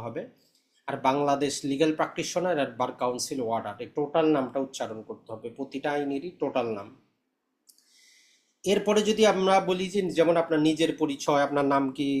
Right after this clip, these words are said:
গ্রামের বাসা কোথায়, কোথায় পড়াশোনা করেছেন, কি কি সাবজেক্ট পড়েছেন, ওই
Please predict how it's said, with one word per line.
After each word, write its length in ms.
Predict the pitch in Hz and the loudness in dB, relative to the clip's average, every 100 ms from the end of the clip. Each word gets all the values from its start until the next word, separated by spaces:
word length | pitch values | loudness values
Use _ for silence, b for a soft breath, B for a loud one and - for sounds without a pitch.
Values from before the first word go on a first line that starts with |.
| 131 139 | -4 -2
গ্রামের 280 | 139 135 135 | 0 0 0
বাসা 200 | 135 - 151 | -2 -2 -4
কোথায়, 260 | 143 - 143 139 | -4 -4 -4 -4
কোথায় 220 | - 151 | -6 -4
পড়াশোনা 400 | 139 135 - 139 135 | -2 -2 0 -2 -2
করেছেন, 320 | 135 135 - 135 135 | -4 -4 -4 -6 -8
কি 80 | 151 | -4
কি 80 | 151 - | -2 -2
সাবজেক্ট 340 | 131 151 143 151 | -2 -2 -2 -2
পড়েছেন, 400 | 143 139 - 139 | -2 -2 -4 -2
ওই 80 | 143 | 0